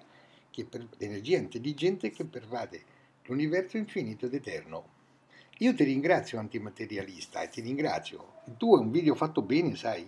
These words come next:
Fatto bene, l'hai dedicato a me, ma il video è fatto bene. Tu sei benché giovane e tu pa-, parli bene. So-, le, sono chiare, le tue idee sono chiare e anche le tue parole sono molto corrette, caro amico.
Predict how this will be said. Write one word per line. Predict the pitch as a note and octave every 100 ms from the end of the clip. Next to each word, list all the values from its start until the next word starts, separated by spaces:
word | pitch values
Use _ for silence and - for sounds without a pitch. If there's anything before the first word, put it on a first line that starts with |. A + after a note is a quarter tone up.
| A#2 _ _
Fatto | - B2+ A2+
bene, | C3+ D#3+ -
l'hai | B2
dedicato | B2 C3 C3 C3+ C#3
a |
me, | F3+ G3+ - - - - - -
ma | G2+
il | A2+
video | G#3 F#3
è |
fatto | - A2+ -
bene. | G#2 E3 - - -
Tu | G#3+
sei | - C3
benché | - C3 D3+ G3
giovane | C3 D#3 G2+ E2 G#2 A#2 _ _ - - -
e | C#3 C3+ B2
tu | - G3+
pa-, | - -
parli | - E3 C#3+
bene. | - D3 E2 - - _ _ _ -
So-, | - - -
le, | B2 -
sono | - C3+ C3
chiare, | A2 F3 A2+ F2+
le | G2
tue | G#2+ - D3
idee | F3+ F#3+
sono | - B2+ B2
chiare | - F#3 - E2 _ - - - - -
e | A2
anche | D#3 D#3+
le | C3
tue | A#2+ C3
parole | - C#3 F#3+ G2+
sono | - G2
molto | G2+ D#3+ D#3
corrette, | A2 - C#3 B2 G#2
caro | F#2 F2+
amico. | E2+ E2 D2+ -